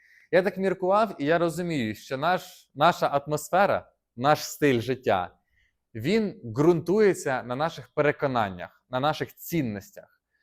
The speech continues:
Що для нас важливо, це дуже прості речі. Те ми і демонструємо,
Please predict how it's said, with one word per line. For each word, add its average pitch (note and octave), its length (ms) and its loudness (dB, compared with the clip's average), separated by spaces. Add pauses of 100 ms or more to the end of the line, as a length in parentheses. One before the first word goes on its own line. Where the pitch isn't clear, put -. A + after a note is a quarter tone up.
(180)
Що G3 360 4
для C#3+ 160 0
нас C3+ 320 0
важливо, A#2+ 640 0 (540)
це B3 100 -16
дуже G3 200 -2
прості A#2+ 320 -6
речі. F#2 340 -6 (280)
Те A#3+ 160 4
ми G3+ 200 0
і D#3+ 80 0
демонструємо, C#3 960 0